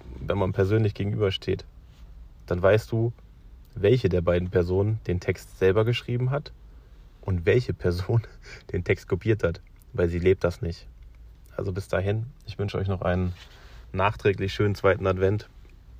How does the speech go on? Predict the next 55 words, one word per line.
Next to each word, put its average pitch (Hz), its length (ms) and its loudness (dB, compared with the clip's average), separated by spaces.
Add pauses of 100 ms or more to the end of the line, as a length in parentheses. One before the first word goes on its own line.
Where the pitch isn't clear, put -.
(200)
schön 98 220 2
am 95 100 2
Fotografieren 98 680 0
und 95 440 -2 (640)
nächstes 123 460 0
Mal 117 460 4 (240)
in, 104 480 0 (280)
ich - 100 -12
guck 90 120 -6
mal 101 100 -2
kurz 101 220 -2
auf 92 120 -4
die - 60 -6
Uhr, 113 340 0 (140)
in 95 120 -4
zwei 104 220 2
Wochen 110 260 0
habe 95 120 0
ich - 120 -6
einen 92 180 0
Gast. - 440 0 (160)
Wir 95 120 -4
suchen 101 240 -2
jetzt 95 120 0
nur 98 100 0
noch 95 100 0
einen 90 140 -2
Termin. 107 400 0 (600)
Das 95 160 -8
wird - 100 -4
ein 90 60 -6
geiles 87 320 -2
Thema. 87 460 -2
Also 104 140 2
das 107 100 4
ist 113 60 6
auch 104 60 4
ein 104 80 2
Thema, 110 340 4 (760)
wo 98 280 -4
ich - 280 -2
noch 95 180 -4
lernen 120 300 4
muss. 131 380 -2 (120)
Es - 120 -18
geht 98 120 -2
ums 90 120 -4
Thema 90 200 -2
Marketing, 123 600 -2
kann 87 160 -2
ich 85 100 -4
offen - 180 -6
und 85 100 -2
ehrlich 101 240 -2
sein. 113 300 -4